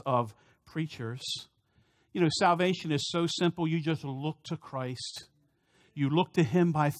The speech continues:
faith. He who bore your penalty on the cross, he who took all of your sins upon himself. Look to him. Look to his finished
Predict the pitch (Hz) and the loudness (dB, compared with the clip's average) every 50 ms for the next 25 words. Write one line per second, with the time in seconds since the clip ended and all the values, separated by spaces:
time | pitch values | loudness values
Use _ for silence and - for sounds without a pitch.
0 | - - 156 139 143 143 139 - - 190 196 208 214 214 202 180 196 196 190 185 | -2 0 2 2 2 0 -2 -2 -2 0 2 2 2 2 2 0 2 4 4 4
1 | 190 190 170 - - - - - - 143 - 180 214 226 233 233 220 196 190 196 | 4 2 0 -4 -8 -20 -20 -18 -16 -10 -6 -2 2 4 4 4 4 4 4 4
2 | 214 214 202 - - 202 202 202 208 202 - - 208 202 202 202 196 - _ _ | 4 4 2 2 0 0 2 2 0 -2 -2 -2 -2 0 0 -2 -4 -8 _ _
3 | _ - 165 165 170 185 185 - - 180 170 170 165 156 - - 196 196 190 180 | _ -6 -2 -2 -2 -2 -4 -6 -2 0 0 2 2 0 0 0 0 0 2 2
4 | 185 165 - - 202 175 - 175 175 190 202 196 185 202 196 180 - - 180 175 | 0 -2 -2 -2 -4 -2 0 2 2 2 2 2 2 2 0 0 0 2 4 4
5 | 175 180 151 - _ - - - - - - - 175 175 175 175 170 - - 185 | 4 4 0 -6 _ -20 -20 -12 -10 -10 -4 2 4 4 4 4 2 0 0 2
6 | 160 151 - 151 151 170 214 220 - - 196 180 196 190 165 151 156 208 220 - | 2 2 2 2 2 2 2 2 2 0 2 4 6 4 4 6 4 4 4 2
7 | - 196 180 180 190 180 165 - - - - - _ - 214 208 196 180 165 - | 2 4 6 6 6 6 4 0 -6 -18 -20 -20 _ -2 0 2 4 4 2 2
8 | - | -2